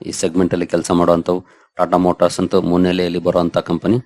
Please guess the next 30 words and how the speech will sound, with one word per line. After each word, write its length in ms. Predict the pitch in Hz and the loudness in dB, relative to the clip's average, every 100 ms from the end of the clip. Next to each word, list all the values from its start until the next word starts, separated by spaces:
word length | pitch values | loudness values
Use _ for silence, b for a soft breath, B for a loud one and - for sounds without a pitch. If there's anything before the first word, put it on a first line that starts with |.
| - | -6
but 160 | 113 120 | -4 0
ಇದು 140 | 117 | 0
ಕಾರ್ 340 | - 113 107 | 0 2 4
ಸೆಗ್ಮೆಂಟ್ 440 | 104 95 90 87 87 | 2 -4 0 0 -2
ಅಲ್ಲಿ. 120 | 92 | -8
But 340 | - _ 98 | -10 _ -6
three-wheeler 580 | - - 110 117 113 113 | -6 -2 2 4 4 2
ಸೆಗ್ಮೆಂಟ್ 420 | 110 101 101 98 | 0 0 2 2
ಅಲ್ಲೂ 120 | 104 98 | -2 -4
ಕೂಡ 180 | 104 | -6
ಹಲವಾರು 520 | 101 - 92 95 95 92 | -6 -4 -2 4 4 4
ಕಂಪನೀಸ್ 420 | 92 85 87 87 | 0 2 0 0
ಇದಾವೆ. 160 | 80 76 - | -6 -8 -12
ಅವುಗಳನ್ನ 300 | 85 87 92 | -6 0 2
ನಾವು 180 | 90 90 | 4 2
ಒಂದ್ಸಲ 300 | 87 - 90 | 0 0 -2
ಕಣ್ಣಾಡ್ಸೋದಾದ್ರೆ 680 | 92 90 90 - 104 107 92 b b b - | 0 0 0 0 0 0 -2 b b b -4
Mahindra 360 | 87 92 92 95 | 0 2 4 4
and 120 | 90 | 4
Mahindraದ 420 | 87 90 92 90 92 - | 2 -2 -2 -4 -8 -8
ತ್ರೀ 120 | 98 | -4
ವೀಲರ್ಸ್ 320 | 92 90 90 | -2 -2 -2
ಇದೆ, 120 | 92 87 - | -8 -10 -8
ಬಜಾಜ್ 340 | 82 85 90 | -4 0 2
ಆಟೋ 280 | 85 87 92 | 2 0 0
ಇದೆ, 160 | 90 90 90 87 | -4 -4 -12 -6
ಹೀರೋ 140 | 90 | -4
ಮೋಟೋ 260 | 90 87 90 | -2 -4 -4
ಕಾರ್ಪ್ 260 | 90 85 | -4 -4
ಇದೆ, 120 | 90 | -4